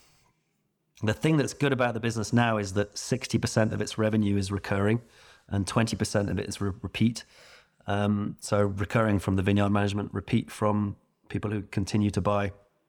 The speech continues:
our wines and stock their shelves with it. Um, and then twenty percent is, um, is kind of the event stuff, which is not repeat, but also, you know, um,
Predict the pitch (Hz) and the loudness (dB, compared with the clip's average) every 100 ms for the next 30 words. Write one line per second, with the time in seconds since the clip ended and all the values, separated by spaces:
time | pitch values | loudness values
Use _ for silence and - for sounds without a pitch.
0 | _ _ _ - - 107 104 101 98 101 | _ _ _ -20 -6 0 2 2 4 4
1 | 104 101 - 110 - 104 98 104 104 107 | 4 2 2 -2 -2 -4 -2 0 0 0
2 | 110 113 - _ - _ _ _ 117 120 | 0 -2 -4 _ -20 _ _ _ 0 4
3 | 117 117 120 _ _ _ _ 113 117 123 | 4 2 0 _ _ _ _ 4 6 6
4 | 120 120 - 123 117 117 139 123 120 - | 2 -2 0 0 2 -2 0 0 -2 -8
5 | - 123 117 110 123 123 120 120 - _ | 2 4 4 4 4 4 2 -2 -18 _
6 | _ - _ 117 107 - 117 110 117 107 | _ -20 _ 2 2 2 0 2 0 2
7 | 120 120 - 123 - - - 110 - _ | 2 2 0 -2 -2 -8 -2 -4 -4 _
8 | _ _ _ _ _ _ _ _ 135 143 | _ _ _ _ _ _ _ _ 0 2
9 | 127 117 131 120 107 113 - 113 104 95 | 0 2 2 2 2 2 4 2 0 -4
10 | _ _ _ _ _ _ _ 120 107 101 | _ _ _ _ _ _ _ 0 0 -2
11 | - 113 107 101 104 | -8 -8 -2 0 -2